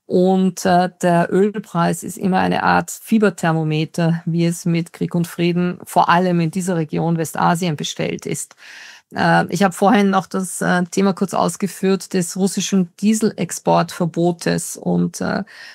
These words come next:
aus Sicht, äh, der Energieanalysten kommt das zur Unzeit. Ja, es kommt, ja, weil die russischen, äh, Ölverarbeitungsbetriebe einfach von der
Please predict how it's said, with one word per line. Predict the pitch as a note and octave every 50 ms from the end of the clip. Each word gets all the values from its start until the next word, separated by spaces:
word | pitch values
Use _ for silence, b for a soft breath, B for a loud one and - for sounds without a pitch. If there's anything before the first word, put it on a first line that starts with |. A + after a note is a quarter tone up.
| B B
aus | - - - - - D#3+ F3+ - - -
Sicht, | G#3 G#3 - - - - -
äh, | - F3+ F3 F3
der | E3+ - E3+ E3+ E3+ E3+ E3+ E3+ E3+ - -
Energieanalysten | - F3+ F3+ E3+ E3+ - - G3+ G#3 - F#3 F3+ F3+ F3+ F#3 - - - - G3 F#3+
kommt | - - F#3 F#3 E3+ -
das | F#3 F3 - - -
zur | - - G3 -
Unzeit. | G3 A3 B3 C4+ C4 - - - F#3 D3+ D3+ - - E3 -
Ja, | - C#3 B2 - -
es | - E3 -
kommt, | - - - A3+ A3 F3 - -
ja, | - E3 E3+ F3 E3+ - -
weil | E3 F3 D#3+ E3+ D#3+
die | - E3+
russischen, | E3 F#3+ F#3 F3 - F3+ - - - F#3+ F#3 F#3 B B B B B B B B
äh, | - F#3 F3+ F3 F3+ F3+ F3+ F3+ E3+ - - - - - F#3 F#3+ - - - - - - - - - - - - -
Ölverarbeitungsbetriebe | - - G#3 G#3 - - - - F3 E3 E3+ F3 E3+ F#3+ F3+ F3 F3 - - - - F#3 F3 E3+ E3+ E3+ D#3+ D#3 E3+ E3+ E3 - - - - - E3+ - F#3 E3+ - - F#3+ F#3+ F#3 - F#3
einfach | F3+ - - E3 E3+ - G3 F#3 - -
von | - - - F3 F3+ F3+
der | F3+ F#3+ F#3 F#3 -